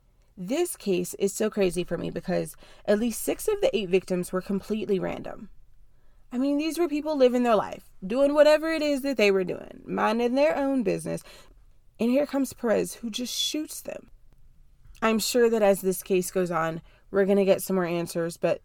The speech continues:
there's also a very strong possibility that Perez doesn't talk. This could be it. That these people were just victims of opportunity.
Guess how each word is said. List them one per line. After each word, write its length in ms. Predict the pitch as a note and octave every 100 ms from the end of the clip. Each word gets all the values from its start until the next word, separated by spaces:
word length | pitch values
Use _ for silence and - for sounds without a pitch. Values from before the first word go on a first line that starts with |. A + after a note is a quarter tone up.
| -
there's 240 | F#3 G3
also 460 | F#3 A3 C4 D#4+ D#4+
a 100 | A#3
very 400 | F#3+ F#3 A#3 E4
strong 400 | F4+ - G4+ D4+
possibility 800 | D4 C4 B3+ F#3+ F#3 G3 A3+ B3+
that 240 | G#3+ - - -
Perez 320 | - F#3 B3+ -
doesn't 320 | A#4 A#4 G#4+
talk. 320 | A3 G#3 - - - - - _ _ _ -
This 260 | A3+ E4+ -
could 220 | A#4+ -
be 240 | F4+ G#3
it. 220 | G#3+ - - - - - _ _ _ _ _ _ _ _
That 380 | A3+ B3 C4 - - - - -
these 420 | G3 C4+ F4+ -
people 540 | - - A3+ F3+ - -
were 140 | F#3
just 240 | F3+ F#3
victims 480 | E3+ G#3 - A#3+ A3
of 120 | G3+
opportunity. 920 | F3 D#3+ D3+ - - - - - G3